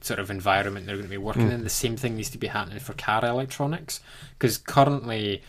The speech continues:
Speaker 1: the C P Us are the C P Us or the chips or the microcontrollers that do things like stability control and traction control and all that sort of thing are on really large process sizes, like, quite old process sizes where they're not vulnerable to things like vibration and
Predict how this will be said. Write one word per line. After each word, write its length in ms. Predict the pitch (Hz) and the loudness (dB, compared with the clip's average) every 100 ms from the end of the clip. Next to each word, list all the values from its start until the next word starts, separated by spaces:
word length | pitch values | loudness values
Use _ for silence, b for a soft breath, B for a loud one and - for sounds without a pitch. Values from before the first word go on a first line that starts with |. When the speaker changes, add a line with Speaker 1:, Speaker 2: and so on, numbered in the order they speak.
| B B B B - | B B B B -6
Speaker 1:
the 80 | 110 | -2
C 260 | - 123 | 2 0
P 580 | 127 120 104 107 107 104 | 2 0 0 0 0 -2
Us 360 | 95 - - - _ - | -2 -4 -6 -12 _ -8
are 80 | 131 | -6
the 80 | 113 | -2
C 160 | - | 0
P 320 | 131 110 107 101 | 0 0 -2 -2
Us 100 | 101 | -4
or 60 | |
the 80 | 98 | -4
chips 320 | - - - | -2 -4 -6
or 60 | 104 | -6
the 60 | |
microcontrollers 800 | 101 107 - - 104 - 104 98 | -2 -2 -2 -10 -8 -4 -4 -4
that 120 | - 101 | -6 -4
do 140 | 104 | -4
things 260 | - 101 107 | -4 -6 -6
like 140 | - | -8
stability 580 | - 98 101 101 - 104 | -6 -4 -4 -4 -6 -10
control 440 | 113 104 101 101 | -10 -8 -6 -6
and 100 | 95 | -6
traction 400 | - 98 - 110 | -6 -6 -6 -12
control 360 | - 104 - 101 | -12 -10 -8 -8
and 100 | 101 | -6
all 180 | 101 101 | -4 -2
that 160 | 98 | -2
sort 180 | - 110 | -6 -8
of 80 | 107 | -6
thing 200 | 120 117 B B B | -6 -6 B B B
are 100 | 131 | 4
on 200 | 113 110 | 4 6
really 240 | 117 135 131 | 8 10 8
large 500 | 110 117 117 107 - | 10 10 10 4 -2
process 540 | - 123 - 120 95 | 4 4 4 2 0
sizes, 640 | - - 101 90 - 95 92 | -2 0 0 0 -6 -6 -8
like, 140 | - | -6
quite 300 | - 151 135 | 2 2 6
old 360 | 131 139 131 135 | 6 6 4 4
process 460 | 135 131 127 107 | 4 4 2 0
sizes 520 | - 101 98 95 - | 0 0 -2 -4 -6
where 80 | 107 | -4
they're 140 | 104 107 | -2 -2
not 320 | 107 113 113 | 2 0 0
vulnerable 600 | 107 107 117 120 127 127 | 0 2 2 2 4 2
to 140 | 131 | 0
things 300 | - 120 113 | -2 -2 0
like 160 | 117 107 | -2 4
vibration 720 | 117 104 107 104 - 110 101 | 4 6 2 2 2 0 -2
and 240 | 98 98 | -6 -8